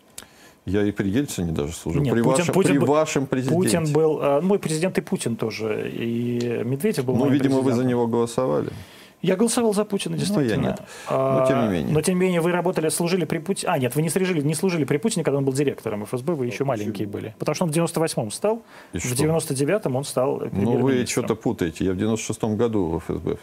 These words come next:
Speaker 2: А, ну
Speaker 1: поступил.
Speaker 2: вот, то есть вы служили, и у вас
Speaker 1: Да.
Speaker 2: был норм.
Speaker 1: Ну что?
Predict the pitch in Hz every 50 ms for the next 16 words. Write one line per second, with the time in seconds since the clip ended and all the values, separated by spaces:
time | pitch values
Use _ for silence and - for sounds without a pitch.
0 | - 117 - - - 147 135 107 104 135 147 160 131 - 123 - 156 214 233 226
1 | 208 180 143 131 120 104 98 - - 123 127 165 196 123 90 95 117 120 123 143
2 | 180 196 165 143 120 107 104 104 - - _ _ _ _ _ - - - - 80
3 | 76 73 - - - -